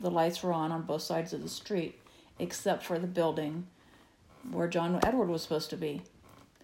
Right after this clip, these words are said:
So we went in, and it was dark. People were using their cell phone lights or, in some cases, um, lighters to be able to see. John Edward got on on the stage, and he said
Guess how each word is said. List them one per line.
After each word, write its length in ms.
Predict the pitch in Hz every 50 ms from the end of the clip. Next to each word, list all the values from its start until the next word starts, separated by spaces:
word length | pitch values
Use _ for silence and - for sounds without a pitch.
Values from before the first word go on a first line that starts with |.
| - - _ _ - - - - - - - - - - - - - - _ _ _ _ - -
So 280 | - - - 165 165 170
we 400 | 170 160 156 139 127 175 175 180
went 240 | 175 170 175 180 208
in, 420 | 220 185 165 160 165 180 196 - -
and 160 | 170 170 165
it 80 | - -
was 180 | 156 175 170 -
dark. 400 | - 156 156 135 120 123 - - - - -
People 240 | - 175 175 170 165
were 140 | 165 160
using 380 | 160 160 160 160 160 165 156 156
their 300 | 156 151 156 156 165 180 185 - - - - - - - - - - -
cell 240 | - - 185 180
phone 280 | 180 180 190 180 175 180
lights 480 | 170 165 170 165 165 170 175 175 - 160
or, 260 | 143 143 143 143 135 - - - - - - - - - - - - - -
in 160 | - 160 156
some 220 | - - 170 160 165
cases, 580 | - - 160 160 160 - 160 156 156 160 -
um, 460 | - - 151 151 143 135 151 170 175 - - - - - - -
lighters 580 | 160 160 165 160 160 151 131 123 131 131 - - - - - -
to 80 | - 180
be 80 | 165
able 160 | 160 147 139
to 80 | 131 147
see. 320 | 160 - 208 202 - - - - - - _ _ _ _ _ - - - - - - - - - - - - - - - - _ _ - - _ - - - - -
John 260 | 185 175 160 160 165
Edward 300 | 165 165 175 170 175 170
got 140 | 175 165 165
on 260 | 170 165 160 156 - - - - - - - - - - _ -
on 120 | - 170 165
the 60 | 156
stage, 480 | - - - 160 160 170 185 185 185
and 100 | 175 160
he 100 | 165 170
said 460 | 165 - - 180 175 170 165 170 185